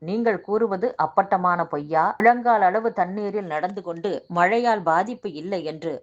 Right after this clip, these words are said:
மக்களை ஏமாற்றுவதுதான் திராவிட மாடல்.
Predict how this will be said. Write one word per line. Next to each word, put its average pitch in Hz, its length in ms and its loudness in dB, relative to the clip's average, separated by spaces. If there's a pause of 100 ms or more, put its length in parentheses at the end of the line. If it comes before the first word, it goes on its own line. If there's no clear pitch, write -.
மக்களை 170 460 0 (120)
ஏமாற்றுவதுதான் 180 880 -2 (140)
திராவிட 165 500 0
மாடல். 151 440 -2